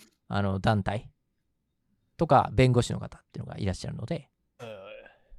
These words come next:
Speaker 1: ぜひそういう方々を使って訴えてもらえればと思います。で、えー、実際家主としては問題が解決されるまで毎日二百五十ドルから五百ドルの罰金ってことなので、まあ、しっかり戦えば、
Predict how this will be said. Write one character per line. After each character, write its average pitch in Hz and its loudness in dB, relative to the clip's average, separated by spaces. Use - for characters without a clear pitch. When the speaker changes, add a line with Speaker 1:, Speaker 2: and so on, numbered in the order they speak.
Speaker 1:
ぜ 156 4
ひ 110 0
そ - -4
う - 2
い - 2
う - -6
方 113 0
々 95 -4
を 92 -8
使 - -6
っ - -2
て - -6
訴 104 0
え 92 -2
て 90 -6
も 95 -6
ら 95 -6
え 92 -8
れ 90 -8
ば - -6
と - -16
思 95 -2
い 92 -2
ま 92 -6
す。 - -14
で、 120 2
え 139 4
ー、 143 2
実 170 4
際 220 6
家 233 6
主 233 0
と 180 4
し - 0
て 196 6
は 165 8
問 170 4
題 175 6
が 170 4
解 165 4
決 170 2
さ 165 4
れ 165 4
る 170 4
ま 156 4
で 117 2
毎 139 4
日 107 -2
二 131 2
百 135 2
五 139 2
十 135 4
ド 104 0
ル 92 0
か 113 0
ら 113 -4
五 110 2
百 131 2
ド 101 0
ル 95 -2
の 92 -2
罰 90 -2
金 98 -4
っ 98 -4
て - -10
こ - -14
と - -8
な - -12
の 120 -12
で、 - -8
ま 143 2
あ、 - 4
し - -2
っ - -20
か 226 6
り 170 6
戦 143 6
え 127 6
ば、 117 2